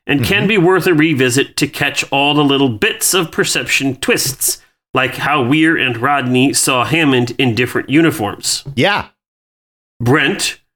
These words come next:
Speaker 1: will
Speaker 2: Yeah.
Speaker 1: give it five chevrons
Speaker 2: Ooh,
Speaker 1: because he
Speaker 2: too
Speaker 1: missed
Speaker 2: close.
Speaker 1: General Hammond and liked seeing him again, even if this was not the real Hammond.
Speaker 2: Mm-hmm.
Speaker 1: And Zach will give it five and a half chevrons
Speaker 2: Ooh, very, very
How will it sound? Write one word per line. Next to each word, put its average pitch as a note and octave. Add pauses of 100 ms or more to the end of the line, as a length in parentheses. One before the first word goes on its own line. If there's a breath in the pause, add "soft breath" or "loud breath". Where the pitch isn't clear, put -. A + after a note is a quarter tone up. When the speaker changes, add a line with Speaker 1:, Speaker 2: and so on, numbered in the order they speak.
(200)
Speaker 1:
will D#3
Speaker 2:
Yeah. C#3+
Speaker 1:
give D#3+
it E3
five G3
chevrons B2+
Speaker 2:
Ooh, F#3+
Speaker 1:
because D#3
he E3
Speaker 2:
too B2+
Speaker 1:
missed G#3+
Speaker 2:
close. G#2+
Speaker 1:
General C#3+
Hammond C3+ (240 soft breath)
and B2+
liked D3+
seeing F3
him B2
again, A2+ (280 soft breath)
even G3
if E3
this D#3
was C3+
not C#3+
the D#3+
real D#3+
Hammond. G2+ (440)
Speaker 2:
Mm-hmm. F#2+ (1040)
Speaker 1:
And A2
Zach F#3
will C#3+
give B2+
it -
five C#3
and A2+
a G#2+
half C#4
chevrons C#3+
Speaker 2:
Ooh, F#3+ (160)
very, F3
very -